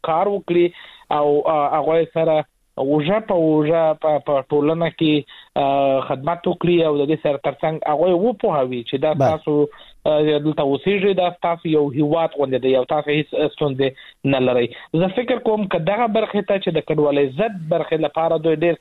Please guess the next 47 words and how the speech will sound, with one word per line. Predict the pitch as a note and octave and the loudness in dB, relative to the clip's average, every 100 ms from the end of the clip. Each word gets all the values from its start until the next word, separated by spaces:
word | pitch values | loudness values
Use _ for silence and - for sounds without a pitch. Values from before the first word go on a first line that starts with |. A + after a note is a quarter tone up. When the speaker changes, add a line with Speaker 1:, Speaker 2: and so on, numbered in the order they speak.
| E3 | 0
Speaker 1:
کار | E3 E3 | 0 0
وکړي، | D#3 D#3+ - - - | -2 -4 -6 -14 -8
تر | - D3 | -2 0
هغه | C#3 E3 F#3 | 0 0 0
دا | A3 | 0
ښه | A3 G#3 | -2 0
دی | G#3 | 0
چې | - E3 | 0 0
دوی | F#3 | 0
د | E3 C#3+ | 2 0
ادغام | D3 D#3 C4 B3+ F3+ | 0 0 0 0 -2
لپاره | C#3+ C3 | -2 -4
کار | A#2 B2 A#2+ | -2 0 0
وکړي، | A#2+ C3 - | -2 -6 -6
چې | C3+ | -2
څه | G#3 G3 | 0 2
ډول | G3+ G3 F#3 - - - | 2 2 0 -8 -8 -4
په | D#3 | 0
ټولنه | D#3 D#3+ F3+ F3 | 2 2 0 -2
کې | F3+ E3 | 0 0
دغه | F#3 G3+ | 0 -2
کډوال | F#3+ F3+ F3+ F3+ E3+ | -2 0 0 0 -2
چې | E3+ | 0
دي، | F3 - - C#3 | 0 -2 -6 -2
هغوی | C#3 D3 | 0 0
مدغم | C#3+ B2 B2+ A2 | 0 0 -2 -2
کړل | A#2+ A2 - | -6 -6 -6
سي. | B2 - _ _ _ - | -12 -12 _ _ _ 0
Speaker 2:
کور | G3+ | 2
ودان، | F#3 F#3+ F#3+ | 2 2 0
آه، | G3 F#3 F#3+ | 0 2 2
وروسته، | G#3 G#3 - | 0 0 2
آه، | F#3 D#3 A#2+ C3+ A3+ C#4 D4+ D4 A3 G3+ _ | 2 2 0 -2 -6 -12 -14 -12 -12 -12 _
په | D#3 D3+ C#3+ C#3 | 0 2 2 2
امریکا | C#3 C#3+ C#3+ F3+ F#3 | 0 -2 -2 0 0
کې | F3+ E3 D#3 C#3+ C#3 | 0 -2 0 2 2
یا | B2+ B2 | 0 0
په | |
متحده | C3 B2+ B2+ D#3+ | -4 0 0 2
ایالاتونو | D#3 D3 C3+ E3 | 2 2 0 -2
کې | D3+ C#3+ | 0 0
هم | D3+ D#3+ | 2 2
د | D3 C#3+ | 0 0
کډوالو | C3+ D3 C#3+ | 0 2 2
له | C3 | 2
یو | B2+ | 0
فعال | - C#3 D3+ | 0 0 2